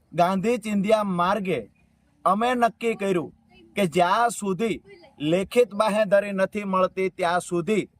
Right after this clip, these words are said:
માર્કેટિંગ યાર્ડમાં ખેડૂતો શાંતિથી ધરણા કરશે. મોડી રાત્રે પોલીસ આવે છે,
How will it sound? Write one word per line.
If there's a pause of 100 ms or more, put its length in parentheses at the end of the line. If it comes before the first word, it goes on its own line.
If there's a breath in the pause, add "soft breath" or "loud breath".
(300)
માર્કેટિંગ
યાર્ડમાં
ખેડૂતો
શાંતિથી
ધરણા
કરશે. (840)
મોડી
રાત્રે
પોલીસ
આવે
છે,